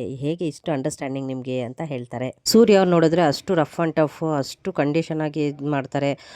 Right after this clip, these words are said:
"ಅವ್ರಿಗೆ ಅಷ್ಟು ರೊಮ್ಯಾಂಟಿಕ್ ಆಗಿ ಮಾಡಿದ್ದು ನೀವು ಹೇಗೆ?" ಅಂತ ಕೇಳ್ತಾರೆ. ಆಗ ಮೀನಾ ಅವರು ಕೂಡ ನಾಚ್ಕೊಂಡು, "ಅಲ್ಲ ಪೂಜಾ ಅವರೇ, ನನ್ನ ಮದುವೆ ಹೇಗಾಯ್ತು ಅಂತ ನಿಮಗೂ ಗೊತ್ತಲ್ವಾ? ಹೋಗ್ಲಿ, ಇದನ್ನೆಲ್ಲ ನೀವು ರೋಹಿಣಿ ಅವ್ರಿಗೆ ಕೇಳಬೇಕು, ಯಾಕಂದ್ರೆ ಅವರೇ ತಾನೇ ಲವ್ ಮಾಡಿ ಮದುವೆ ಆಗಿದ್ದು" ಅಂತ ಹೇಳ್ತಾರೆ.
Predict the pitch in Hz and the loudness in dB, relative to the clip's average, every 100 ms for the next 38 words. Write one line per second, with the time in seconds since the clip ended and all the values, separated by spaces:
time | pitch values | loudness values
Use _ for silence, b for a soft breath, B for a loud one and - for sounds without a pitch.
0 | B 165 175 165 185 160 151 - 160 143 | B 2 2 2 2 2 0 -2 0 2
1 | 156 180 185 175 180 175 160 147 151 147 | 0 0 -4 -6 -2 0 0 -2 -2 -2
2 | 147 147 156 135 143 139 135 131 131 143 | -2 -2 -4 -6 -10 -6 -4 -2 -4 -8
3 | 139 131 127 127 131 B B B 160 165 | -6 -6 -6 -4 -4 B B B -4 -2
4 | 160 151 147 139 165 165 151 147 147 147 | -2 -2 -2 -2 -2 -2 -4 -4 -4 -4
5 | 139 139 - 143 147 135 151 156 143 123 | -4 -6 -6 -4 -2 0 0 0 -2 -2
6 | 123 - _ _ - 151 151 139 151 147 | -4 -8 _ _ -4 0 0 -2 -4 -6
7 | 131 127 180 156 139 170 160 147 147 139 | -6 -4 -6 -6 -8 -6 -6 -4 -6 -4
8 | 147 131 143 156 131 - 131 123 127 127 | -4 -4 -6 -6 -6 -4 -6 -4 -4 -6
9 | B B B 190 190 175 165 156 143 185 | B B B -2 0 0 0 -2 -2 -2
10 | 175 147 170 147 170 170 165 165 160 151 | -2 0 0 -2 -2 -4 -2 -4 -2 -4
11 | 147 139 151 139 160 156 175 143 165 165 | -2 -4 -2 -2 -2 -4 -2 -2 -4 -4
12 | 156 143 135 151 147 135 127 139 131 127 | -4 -4 -4 -4 -4 -6 -4 -4 -4 -6
13 | 135 135 120 151 139 127 117 131 | -4 -4 -4 -6 -8 -8 -6 -4